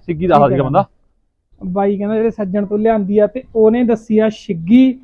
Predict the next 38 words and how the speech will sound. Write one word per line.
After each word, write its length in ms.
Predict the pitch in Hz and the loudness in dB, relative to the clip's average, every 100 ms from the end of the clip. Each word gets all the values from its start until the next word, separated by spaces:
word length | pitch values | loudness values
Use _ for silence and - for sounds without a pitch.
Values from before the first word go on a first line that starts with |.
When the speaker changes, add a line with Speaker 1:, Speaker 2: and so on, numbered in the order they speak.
| 143 | -8
Speaker 1:
ਹਾਂ, 100 | 139 | -4
ਆਪੇ 180 | 147 196 | 2 2
ਆਪ 120 | - | 2
ਚੈੱਕ 180 | 185 185 | 0 2
ਨਹੀਂ 120 | 165 | 2
Speaker 2:
ਤੇ 80 | 190 | 4
Speaker 1:
ਕਰੇ 100 | - | 4
ਨਹੀਂ। 140 | 139 | 2
Speaker 2:
ਬਾਕੀ 160 | 262 247 | 0 -2
ਤੁਸੀਂ 420 | 240 247 247 247 _ _ _ _ - | -2 -2 -2 -2 _ _ _ _ -8
ਦੰਦਾਂ 380 | 170 254 196 233 | 0 2 2 0
ਵਾਲੇ 180 | 226 220 | 0 0
ਬੜਾ 240 | 214 233 | 0 -2
ਚੱਕਰ 300 | 226 220 220 | -4 -6 -4
ਚ 80 | 208 | -2
ਨਾ 140 | 202 | -2
ਪਿਓ, 220 | 185 208 | -2 0
ਆਰਡਰ 280 | 233 208 180 | 0 0 -2
ਚੈੱਕ 300 | 202 214 - | -4 -4 -4
ਜ਼ਰੂਰ 280 | 202 180 160 | -4 -4 -6
ਕਰ 140 | 170 165 | -8 -8
ਲਿਓ। 260 | 170 175 | -4 -2
Speaker 1:
ਨਾ, 160 | 170 175 | 6 6
ਨਾ, 60 | 175 | 8
ਦੇਖੀ 180 | 196 | 8
ਲੇਵੇ 260 | 233 196 208 | 8 8 8
ਮਗਰਲੇ 420 | 190 185 185 208 | 6 6 6 6
ਪਾਸੇ 260 | 196 175 262 | 6 6 4
ਵੀ 60 | |
ਨੇ, 60 | 254 | 4
ਮੂਹਰਲੇ 280 | 196 247 277 | 4 6 6
ਪਾਸੇ 200 | 247 240 | 6 4
ਹੁਣੀ, 260 | 202 196 | 2 0
ਹੁਣੀ 180 | 196 196 | 0 0
ਨੇ 60 | 196 | 0
ਬਈ 120 | 214 | 4
ਯਾਰ, 120 | 214 | 4
ਦੇਖੀ। 240 | 196 233 | 2 -6